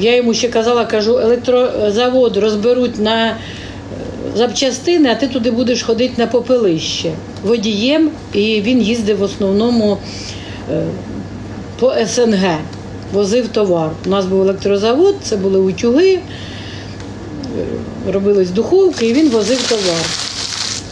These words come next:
І це була і Росія, це була і Білорусія, і Прибалтика, був кругом. Даль-, ну, не скажу, що це дальнобійник, бо він працював і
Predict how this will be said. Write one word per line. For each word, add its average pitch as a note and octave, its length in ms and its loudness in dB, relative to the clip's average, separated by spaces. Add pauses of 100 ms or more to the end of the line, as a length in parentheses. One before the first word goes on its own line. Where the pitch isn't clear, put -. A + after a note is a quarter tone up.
(160)
І C4+ 100 2
це C#4 140 0
була G3+ 380 2
і F3 340 0 (140)
Росія, C#4 680 2
це F#3+ 80 0
була F3+ 260 2
і F3 60 2
Білорусія, G#3 680 2
і G3+ 60 0
Прибалтика, A3+ 760 0
був B3+ 260 0
кругом. F#3 360 0 (220)
Даль-, A#3 300 0
ну, C#4 120 4
не C4 180 2
скажу, E4+ 260 2
що D4+ 120 0
це D4+ 140 0
дальнобійник, C#4+ 680 4
бо A3 120 2
він A#3 160 2
працював G#3+ 600 0
і F#3 220 2